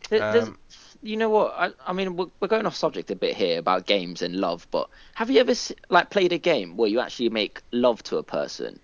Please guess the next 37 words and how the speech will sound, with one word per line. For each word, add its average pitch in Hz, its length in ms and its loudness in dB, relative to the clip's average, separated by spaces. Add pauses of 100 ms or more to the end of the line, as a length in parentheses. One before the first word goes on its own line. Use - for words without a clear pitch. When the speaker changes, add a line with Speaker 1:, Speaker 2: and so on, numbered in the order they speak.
Speaker 1:
not 110 220 -2
just, 90 400 -2
there's 101 220 -2
not 113 240 -2
just 107 220 0
a 95 40 2
sex - 360 0
scene 87 240 -2
or 85 200 -2
a, 76 160 -2 (460)
you - 120 2
Speaker 2:
Yeah, 269 100 4
Speaker 1:
know, 277 40 4
Speaker 2:
it - 40 4
happens 90 300 2
Speaker 1:
or - 40 -8
a - 40 -18
Speaker 2:
quite 117 180 -2
a 127 40 -4
lot. 113 300 -6 (240)
Speaker 1:
Well, 185 160 4
what 196 200 4
game 123 240 6
Speaker 2:
Just - 160 -4
Speaker 1:
has 98 140 0
Speaker 2:
they 98 60 0
Speaker 1:
it? - 20 2
Speaker 2:
tend 135 160 -2
to 131 100 -12
do, 120 100 -6
they 113 100 -4
tend 120 200 -10
to - 40 -16
do 104 60 -12
the 101 60 -12
cut. - 160 -6
Well, 127 180 -2